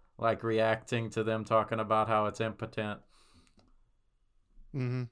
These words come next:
Speaker 1: I mean, it
Speaker 2: Yeah, that was great, too.
Speaker 1: And it, it's funny to think about, like, this
Speaker 2: It's
Speaker 1: was before S N L and before, like, sketch comedy. You had, like,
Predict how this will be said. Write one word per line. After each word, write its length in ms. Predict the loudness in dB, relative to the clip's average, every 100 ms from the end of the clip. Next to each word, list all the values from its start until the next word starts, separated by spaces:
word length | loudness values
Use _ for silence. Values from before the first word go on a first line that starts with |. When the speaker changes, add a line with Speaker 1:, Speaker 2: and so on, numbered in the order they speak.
| _
Speaker 1:
I 60 | -8
mean, 160 | -8
it 120 | -8 -12 -20 _ _ _
Speaker 2:
Yeah, 140 | -6 -4
that 100 | -4
was 140 | -6
great, 220 | -6 -8
too. 300 | -6 -8 -8 -12 _ _ _ -6
Speaker 1:
And 160 | -4 -2
it, 160 | -2 0
it's 140 | -2
funny 300 | -2 -6 -4
to 80 | -8
think 240 | -6 -6 -4
about, 360 | -2 -2 -2
like, 200 | -6 -4
this 160 | -6 -6
Speaker 2:
It's 60 |
Speaker 1:
was 140 | -6 -6
before 440 | -8 -6 -2 0
S 200 | 0 -4
N 140 | -6 -4
L 360 | -2 -2 -2
and 120 | -4
before, 380 | -6 -6 -2 0
like, 200 | 0 -4
sketch 360 | -4 -4 -4 -4
comedy. 400 | -2 -2 -2 -4
You 240 | -4 -4
had, 320 | -2 -4 -4
like, 200 | -6 -6